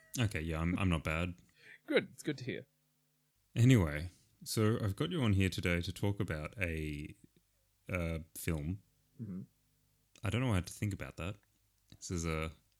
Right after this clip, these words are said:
Speaker 2: Oh, I know why, but I'm just not,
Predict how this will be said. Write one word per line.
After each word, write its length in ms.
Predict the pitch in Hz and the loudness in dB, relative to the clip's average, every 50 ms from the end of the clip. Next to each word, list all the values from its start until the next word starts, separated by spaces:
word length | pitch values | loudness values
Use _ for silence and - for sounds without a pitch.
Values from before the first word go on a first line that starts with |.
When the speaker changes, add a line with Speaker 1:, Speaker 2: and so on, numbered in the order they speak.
| _ _ _ _ _ _ _ - - - - - - | _ _ _ _ _ _ _ -20 -20 -20 -20 0 4
Speaker 2:
Oh, 120 | 185 190 202 | 8 10 10
I 160 | 208 214 220 | 10 10 8
know 180 | 208 190 165 | 8 6 6
why, 380 | 143 131 135 131 113 104 98 98 | 6 6 6 6 6 6 4 2
but 160 | 90 107 107 | 0 0 0
I'm 160 | 107 110 113 | 0 0 -2
just 180 | 107 117 - - | -2 -4 -4 -2
not, 140 | 131 123 113 | -2 -2 -2